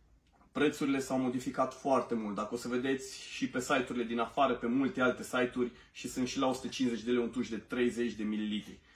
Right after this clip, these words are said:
Deci ceea ce este foarte mult. Uh,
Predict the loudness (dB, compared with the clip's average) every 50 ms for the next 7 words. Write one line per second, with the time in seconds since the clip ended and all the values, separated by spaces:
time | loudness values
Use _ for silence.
0 | -20 _ _ -12 -8 -4 -2 -2 -2 -2 -4 -6 -6 -8 -10 -4 0 2 2 2
1 | 2 -2 -4 -6 -6 -8 -12 -16 -20 -20 -20 -20 -20 _ -6 -2 2 4 6 6
2 | 6 6 4 2 0